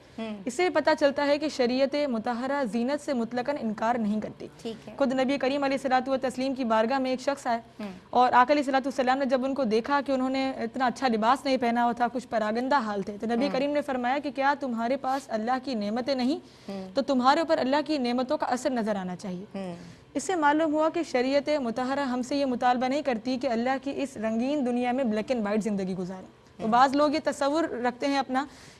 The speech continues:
Speaker 2: कि जो शरीयत सीखेगा या जो दीनदार होगा, वो black and white ज़िंदगी गुजारेगा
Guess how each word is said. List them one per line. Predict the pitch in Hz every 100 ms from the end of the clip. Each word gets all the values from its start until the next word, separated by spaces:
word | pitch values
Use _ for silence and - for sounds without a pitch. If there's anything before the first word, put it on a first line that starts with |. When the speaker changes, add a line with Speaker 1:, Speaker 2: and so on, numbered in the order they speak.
| -
Speaker 2:
कि |
जो | 247 269
शरीयत | 277 269 320 320
सीखेगा | 302 302 277 294 277
या | 294
जो | 277 277
दीनदार | 226 269 269 285 285
होगा, | 277 285
वो | 294
black | 269 240
and | 247
white | 262 247
ज़िंदगी | 247 247 240 254
गुजारेगा | 214 214 233 277 262